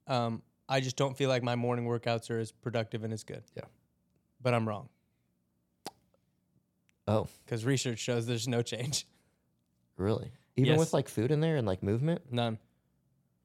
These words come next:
Speaker 1: So there's been a couple studies. No, there's been one study that showed,
Speaker 2: Hmm.
Speaker 1: I don't know how long ago this was released, that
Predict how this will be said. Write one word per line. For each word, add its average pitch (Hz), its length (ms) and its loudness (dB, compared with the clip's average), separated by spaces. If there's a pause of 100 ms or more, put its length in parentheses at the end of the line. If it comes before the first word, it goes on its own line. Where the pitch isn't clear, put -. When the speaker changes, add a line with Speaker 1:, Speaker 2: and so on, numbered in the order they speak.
(320)
Speaker 1:
So 131 480 4
there's 131 240 2
been 151 140 6
a 151 60 4
couple 147 300 2
studies. 127 580 2 (100)
No, 123 200 2
there's 113 220 0
been 120 260 0
one 139 240 4
study 120 520 2
that 110 200 -6
showed, 117 560 0 (340)
Speaker 2:
Hmm. - 120 -2 (640)
Speaker 1:
I 135 80 -2
don't 123 100 0
know 123 60 0
how 123 120 4
long 120 180 4
ago 117 120 4
this 113 200 -4
was 117 80 -8
released, 120 420 -2
that 120 260 -2